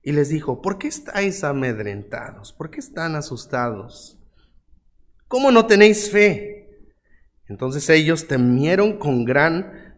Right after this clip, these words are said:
temor y se decían el uno al otro, '¿Quién es este que aún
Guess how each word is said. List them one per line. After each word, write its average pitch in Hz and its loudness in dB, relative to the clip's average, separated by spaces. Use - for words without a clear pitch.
temor 139 4
y 180 4
se 165 -2
decían 202 2
el 196 4
uno 196 4
al 185 6
otro, 190 0
'¿Quién 233 4
es 214 6
este 208 4
que 160 0
aún 190 2